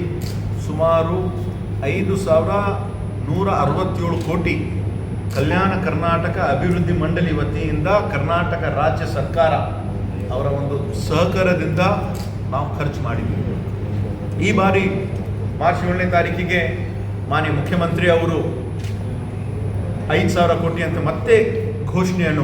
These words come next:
ಮಾಡಿದರು. ತಮ್ಮ ಆಯವ್ಯಯದಲ್ಲಿ, ಬಜೆಟಲ್ಲಿ ಕಲ್ಯಾಣ ಕರ್ನಾಟಕ ಅಭಿವೃದ್ಧಿಗಾಗಿ ನಾವು ಬದ್ಧರಾಗಿದ್ದೀವಿ.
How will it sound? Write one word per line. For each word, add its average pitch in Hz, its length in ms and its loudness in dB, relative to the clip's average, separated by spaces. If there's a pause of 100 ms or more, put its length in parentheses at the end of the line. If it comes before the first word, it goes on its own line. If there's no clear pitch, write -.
ಮಾಡಿದರು. - 360 -2 (500)
ತಮ್ಮ 127 160 -2 (480)
ಆಯವ್ಯಯದಲ್ಲಿ, 131 580 2 (160)
ಬಜೆಟಲ್ಲಿ 127 480 -2
ಕಲ್ಯಾಣ 127 260 0 (100)
ಕರ್ನಾಟಕ 127 340 0 (120)
ಅಭಿವೃದ್ಧಿಗಾಗಿ 135 800 0 (600)
ನಾವು 156 120 6 (160)
ಬದ್ಧರಾಗಿದ್ದೀವಿ. 180 800 4